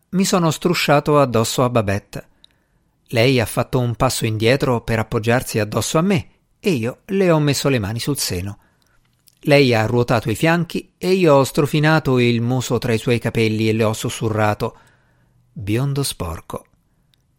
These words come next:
La gente compilava assegni, ragazzi alti infilavano gli acquisti nei sacchetti. Alle casse non tutti parlavano inglese e nemmeno nel reparto frutta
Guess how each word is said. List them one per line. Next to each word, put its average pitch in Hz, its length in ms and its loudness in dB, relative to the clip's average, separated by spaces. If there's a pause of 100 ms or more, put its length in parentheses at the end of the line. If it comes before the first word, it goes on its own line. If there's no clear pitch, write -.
(1160)
La 180 160 0
gente 151 380 2
compilava 117 560 2
assegni, 110 720 -2
ragazzi 127 500 2
alti 123 280 2
infilavano 113 580 0
gli 104 100 0
acquisti 127 520 -2
nei 110 100 -2
sacchetti. - 640 -8 (580)
Alle 185 180 -2
casse - 480 -2
non 180 260 2
tutti 131 360 -2
parlavano 117 440 0
inglese 120 720 0
e 165 140 -4
nemmeno 208 500 -2
nel 151 320 0
reparto 151 440 0
frutta - 580 -2